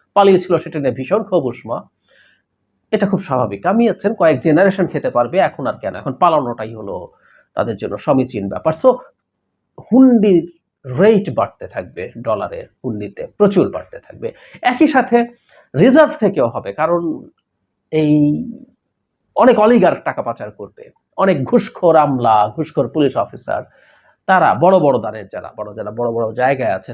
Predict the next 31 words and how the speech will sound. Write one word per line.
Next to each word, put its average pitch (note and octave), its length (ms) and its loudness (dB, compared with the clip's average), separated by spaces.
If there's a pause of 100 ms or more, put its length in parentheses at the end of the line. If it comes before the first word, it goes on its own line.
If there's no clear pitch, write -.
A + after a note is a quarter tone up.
তারাও F#3+ 300 4 (220)
ব্যবসায়ীদের D#3 440 0
সাথে C3+ 240 -2
যোগসাজশ A#2+ 480 -6 (100)
করে G#2+ 140 -6 (100)
টাকা G#2+ 200 -4
পাচার A2+ 220 -10
করবেন, A#2 240 -2
ব্যবসায়ীরা D#3+ 460 2
পাচার G#2 300 -4
করবেন। A2 260 -10 (580)
এই G3+ 140 4
করতে F3+ 280 -6
করতে - 180 -10 (120)
এই D#3 60 -2 (140)
আনস্টেবল B2 500 -6
অবস্থা - 260 -16 (100)
তৈরি - 260 -16
হয়ে - 200 -12
যাবে, - 180 -8 (840)
এবং B2+ 180 2 (120)
এই A#2+ 160 4
বিদ্যমান G3 400 2 (100)
পরিস্থিতিতেই G#3+ 680 2 (580)
সরকারের B2+ 460 0
জন্য A#2+ 220 0 (520)
আরেকটা G3 400 2
খাবার, C#3 240 0 (200)
খারাপ - 220 0 (120)
খবর A#2 200 0 (100)
এসছে। - 220 -10